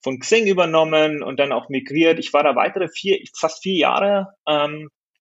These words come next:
hab dort verschiedene, äh, Positionen im Marketing, ähm, äh, inne gehabt und hab dann die letzten eineinhalb Jahre dort das Marketing-Team auch geleitet, ähm, diese Business Unit von Xing, und bin dann,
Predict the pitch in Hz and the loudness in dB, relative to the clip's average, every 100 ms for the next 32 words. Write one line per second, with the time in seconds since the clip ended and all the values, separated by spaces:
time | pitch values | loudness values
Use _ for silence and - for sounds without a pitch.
0 | - - - - 139 - - 139 143 147 | -14 -12 -6 0 0 0 2 4 2 -2
1 | - 180 165 156 147 - - _ - 139 | -6 -6 -4 -2 -4 -8 -20 _ -6 -2
2 | 135 147 147 151 160 170 156 143 135 151 | -2 -2 -6 -4 -4 -2 -2 0 0 -2
3 | - 156 151 151 151 - 147 143 139 139 | 0 0 0 -4 -8 -8 -6 -4 -4 -4
4 | 139 139 147 139 151 156 143 135 139 135 | -8 -4 0 0 0 0 2 4 2 0
5 | _ _ _ - 143 131 131 143 135 131 | _ _ _ -8 -6 -4 -2 -2 0 2
6 | 147 - - 131 185 180 160 143 139 139 | 2 -2 -6 -2 -2 0 0 2 2 0
7 | 135 135 135 139 131 131 143 135 139 120 | 0 0 -2 -2 -2 -2 -8 -8 -4 -2
8 | - 131 214 240 285 _ _ - - - | 0 2 2 0 -6 _ _ -20 -20 -20
9 | _ _ - 160 160 151 165 165 190 196 | _ _ 2 2 2 -2 -8 -4 -2 -4
10 | 170 180 175 185 170 - 170 170 165 - | -4 -4 -4 -4 -4 -2 0 -2 -6 -4
11 | 156 156 151 147 139 - 165 151 123 143 | 2 4 2 0 -8 -6 -4 0 4 6
12 | 160 175 170 165 | 4 0 -6 -6